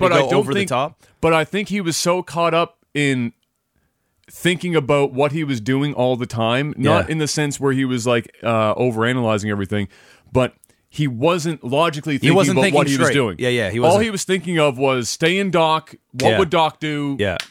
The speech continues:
Speaker 2: Go, go, go, and then nothing else was fucking in his head, right? Because, uh, because it, otherwise, uh, I,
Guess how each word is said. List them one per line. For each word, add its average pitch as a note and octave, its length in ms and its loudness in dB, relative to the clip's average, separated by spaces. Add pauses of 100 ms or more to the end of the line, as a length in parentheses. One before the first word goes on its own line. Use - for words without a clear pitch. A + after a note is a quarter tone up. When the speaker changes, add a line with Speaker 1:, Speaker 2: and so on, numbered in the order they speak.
Speaker 2:
Go, F3 220 0
go, F3 160 -2
go, D3 300 2
and D3 180 -2
then C#3+ 320 -2
nothing F#3+ 400 0
else F3 320 0
was C#3+ 140 -4
fucking D3+ 400 -2
in C#3+ 100 -2
his C3 120 -4
head, C3+ 220 -2
right? B2+ 200 -2
Because, C3+ 420 0 (1500)
uh, D3 420 -10
because D#3 420 0
it, D#3+ 360 -2
otherwise, D3 720 0
uh, C3 180 -2
I, C3 380 -6